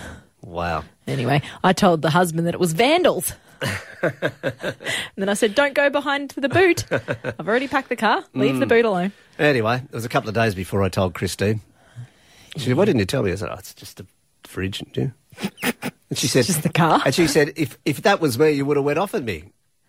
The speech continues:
Speaker 2: It's
Speaker 1: It went,
Speaker 2: true.
Speaker 1: yeah, so I was, I, I think I was trying to make up an excuse, like, you know, "Oh, that's all right."
Speaker 2: The vandals.
Speaker 1: Yeah, Maddie, Maddie drives to the shop in the car. She needed to borrow the ute, and
Speaker 2: <laughs>
Speaker 1: she just, she hit the fence.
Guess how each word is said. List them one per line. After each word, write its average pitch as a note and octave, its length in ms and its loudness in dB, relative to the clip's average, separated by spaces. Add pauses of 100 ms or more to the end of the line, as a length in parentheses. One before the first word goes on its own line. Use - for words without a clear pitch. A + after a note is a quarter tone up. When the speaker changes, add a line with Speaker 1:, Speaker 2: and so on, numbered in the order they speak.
(200)
Speaker 2:
It's G3+ 160 -8
Speaker 1:
It - 20 -6
went, A2 100 -6
Speaker 2:
true. B3+ 320 2
Speaker 1:
yeah, G2 60 -14
so G2 260 -10 (200)
I C3+ 40 -2
was, B2+ 220 -2
I, D3 200 0
I D#3 60 2
think A#3 140 0
I B3+ 60 4
was C3+ 160 2
trying C3 180 2
to A2 60 0
make A2+ 220 -2
up G#2 100 -4
an F#2+ 80 -6
excuse, A#2+ 400 -6
like, F#2+ 160 -4 (340)
you A2 80 -10
know, G#2 140 -4
"Oh, F#2+ 300 -4 (120)
that's E2+ 240 -12
all F#2+ 60 -4
right." F2+ 140 -2
Speaker 2:
The D3+ 80 2
vandals. D#3 520 2
Speaker 1:
Yeah, A2 140 6
Maddie, F#2+ 400 2 (140)
Maddie G2+ 260 -8
drives F#2+ 440 -2 (100)
to - 100 -18
the - 80 -10
shop - 340 -4 (560)
in G#2+ 80 -8
the F#2+ 60 -8
car. A2+ 280 0
She G#2+ 140 -4
needed F#2 240 0
to F#2+ 80 -2
borrow G2 220 4
the F2+ 120 4
ute, B2 720 2
and B3+ 140 2 (100)
Speaker 2:
<laughs> - 80 0
Speaker 1:
she - 60 -4
just, - 280 -10
she A2 120 -4
hit A2+ 220 0
the F#2 60 -4
fence. - 460 0